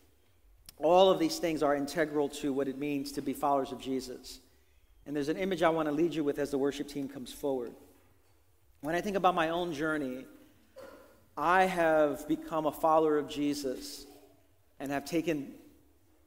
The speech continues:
subsequent steps in my life with God in faith not because I've done it alone, but because I've had over my years people, multi-generational communities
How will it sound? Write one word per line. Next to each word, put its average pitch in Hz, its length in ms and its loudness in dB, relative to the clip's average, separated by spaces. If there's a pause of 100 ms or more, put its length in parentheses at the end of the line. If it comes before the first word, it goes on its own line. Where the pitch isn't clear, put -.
(140)
subsequent 180 680 0
steps 156 400 2
in 160 120 -6
my 151 120 2
life 147 260 2
with 143 140 -8
God 147 280 2
in 131 80 -8
faith 135 560 -4 (420)
not 185 180 -2
because 180 300 0
I've 143 140 2
done 147 160 2
it 139 80 -2
alone, 131 540 0 (460)
but 151 180 -2
because 156 300 -2
I've 151 200 0
had 170 300 4
over 180 460 2
my 160 200 2
years 147 800 0 (560)
people, 160 800 0 (320)
multi-generational 165 1500 0
communities 156 840 -6